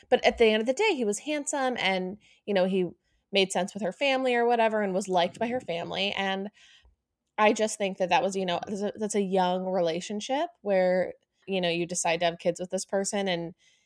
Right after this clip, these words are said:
and then I think through that, I think she realized, like,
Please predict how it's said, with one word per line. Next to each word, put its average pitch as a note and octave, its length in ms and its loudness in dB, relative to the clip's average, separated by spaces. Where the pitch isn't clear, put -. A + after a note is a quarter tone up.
and G#3+ 100 2
then A3+ 120 6
I C4+ 80 6
think C#4 180 -2
through A#3+ 300 4
that, F#3 220 4
I G#3+ 40 -2
think A#3 120 -2
she - 140 -4
realized, G3 680 2
like, - 240 -2